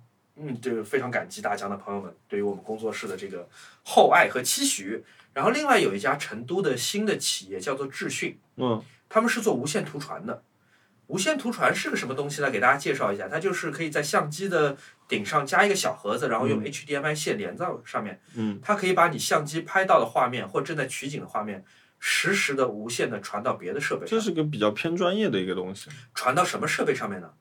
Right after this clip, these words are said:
Speaker 2: 嗯。
Speaker 1: 它可以就是把你相机现在正在看见的东西传到四台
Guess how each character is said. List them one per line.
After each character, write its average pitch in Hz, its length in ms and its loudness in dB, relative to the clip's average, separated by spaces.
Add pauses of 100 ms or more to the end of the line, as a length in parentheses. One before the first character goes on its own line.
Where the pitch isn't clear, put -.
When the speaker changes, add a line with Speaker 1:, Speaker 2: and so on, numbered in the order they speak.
(100)
Speaker 2:
嗯。 113 320 -6
Speaker 1:
它 240 160 0
可 165 300 2
以 113 200 -2
就 131 140 -6
是 117 400 -2 (480)
把 139 160 4
你 151 100 0
相 139 280 2
机 143 120 -4
现 151 160 0
在 135 100 2
正 151 140 -2
在 139 120 -2
看 - 260 -2
见 120 100 -6
的 101 80 -10
东 117 140 -8
西 - 220 -8
传 110 260 -8
到 120 180 2
四 - 300 -4
台 104 380 0